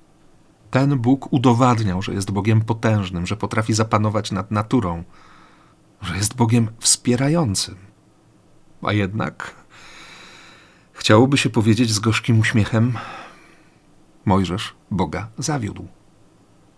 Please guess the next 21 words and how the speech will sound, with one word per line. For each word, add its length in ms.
Wymagania 640
postawione 640
wobec 600
tego 220
najskromniejszego 920
ze 100
wszystkich 420
ludzi 200
na 140
ziemi 240
były 240
ogromne, 480
ale 180
też 340
łaska 500
i 60
wsparcie 560
były 420
nie 360
do 140
przecenienia. 640